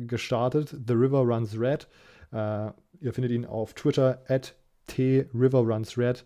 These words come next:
oder the minus river minus runs minus red Punkt blog. Äh, da geht's jetzt alles um Oklahoma Sooners, findet ihr, wie gesagt, dort.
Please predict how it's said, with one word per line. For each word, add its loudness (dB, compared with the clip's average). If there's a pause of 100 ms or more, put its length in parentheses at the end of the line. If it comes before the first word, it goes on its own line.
(440)
oder 2 (120)
the 2
minus -2
river 0
minus -6
runs -6 (760)
minus -6
red -2 (100)
Punkt -6
blog. -8 (600)
Äh, 2
da 2
geht's -2
jetzt -4 (300)
alles 4
um 2
Oklahoma -2
Sooners, 0
findet 0
ihr, -6 (140)
wie -2
gesagt, -4
dort. -6